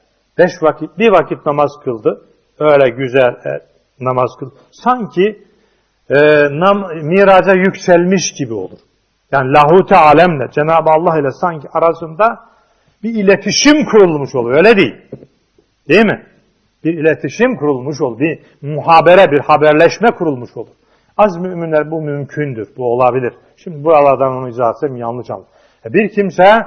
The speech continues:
Resulullah Aleyhisselatü Vesselam Efendimizle de iletişim kurabilir. Hazreti Allah bu özelliği veriyor. Ama tabii ki ilk önce alacak olan alıcımız, aletimiz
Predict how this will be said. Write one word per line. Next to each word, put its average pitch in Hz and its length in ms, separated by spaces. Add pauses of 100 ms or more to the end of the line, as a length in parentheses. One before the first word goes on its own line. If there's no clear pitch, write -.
(360)
Resulullah 185 420
Aleyhisselatü 180 600
Vesselam 175 440
Efendimizle 170 680
de 160 80
iletişim 135 480
kurabilir. 127 560 (480)
Hazreti 180 380
Allah 156 280
bu 220 120
özelliği 143 440
veriyor. 151 360
Ama 190 220
tabii 220 320
ki 214 240 (400)
ilk 220 260
önce 156 240
alacak 185 540
olan 165 380
alıcımız, 160 640 (920)
aletimiz 208 1000